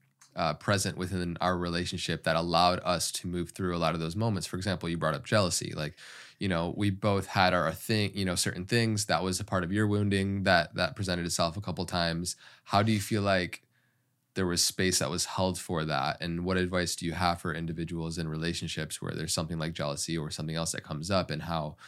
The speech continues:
we can, uh, work through it together as a team?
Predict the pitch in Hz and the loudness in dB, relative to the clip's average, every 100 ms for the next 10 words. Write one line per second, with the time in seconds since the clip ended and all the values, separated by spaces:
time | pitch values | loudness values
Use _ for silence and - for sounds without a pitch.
0 | - - - 80 - 76 73 73 - _ | -20 -14 -8 -6 -4 -4 -4 -10 -16 _
1 | _ _ _ _ _ 73 71 71 - 85 | _ _ _ _ _ -8 -6 -8 -6 -6
2 | 78 _ _ - 80 - 73 73 65 - | -8 _ _ -6 -6 -4 -6 -6 -6 -10
3 | - 78 80 | -10 -10 -10